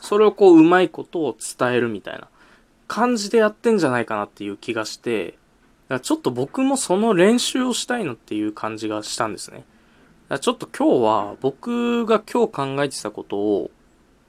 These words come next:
話そうかなと思っています。で、まあ、ちょっとそんなに綺麗には出せないんだけど、こう、何、考えてることを外側に出す、発散的に出すことで、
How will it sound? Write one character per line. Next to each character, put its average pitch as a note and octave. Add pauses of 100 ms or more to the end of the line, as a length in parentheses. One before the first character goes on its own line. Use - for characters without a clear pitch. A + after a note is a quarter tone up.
(460)
話 B2+
そ C#3
う A2+
か F2+
な F2+
と - (140)
思 A2
っ -
て -
い -
ま -
す。 - (300)
で、 C#3+ (400)
ま D3
あ、 -
ち -
ょ -
っ G#3+
と A#2+
そ -
ん F3
な F3
に E3+
綺 -
麗 F3
に A2+
は F#2+ (180)
出 B2
せ C#3+
な C3+
い A2
ん G2+
だ F#2
け D3+
ど、 D3+
こ A2+
う、 - (580)
何、 G2+
考 D#3
え F3
て E3+
る D#3
こ D#3+
と F3
を E3
外 D#3
側 D#3
に D#3+
出 D#3+
す、 - (220)
発 -
散 E3
的 E3
に E3
出 E3+
す -
こ F#3
と F#3+
で、 G#3